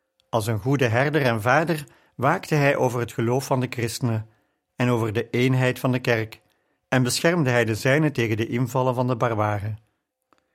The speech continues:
Met recht wordt hij geëerd met de titel de Grote. Hij stierf in het jaar vierhonderdeenenzestig. We beginnen dit getijdengebed met Psalm zevenenzestig,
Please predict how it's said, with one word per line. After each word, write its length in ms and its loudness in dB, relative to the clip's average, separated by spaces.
Met 280 -2
recht 280 -4
wordt 200 -4
hij 120 0
geëerd 600 -2
met 160 -2
de 100 0
titel 420 0
de 100 -2
Grote. 520 -4
Hij 180 0
stierf 340 0
in 100 0
het 140 -4
jaar 260 0
vierhonderdeenenzestig. 1400 -4
We 160 0
beginnen 400 2
dit 220 -2
getijdengebed 680 -2
met 240 -2
Psalm 380 -2
zevenenzestig, 960 -2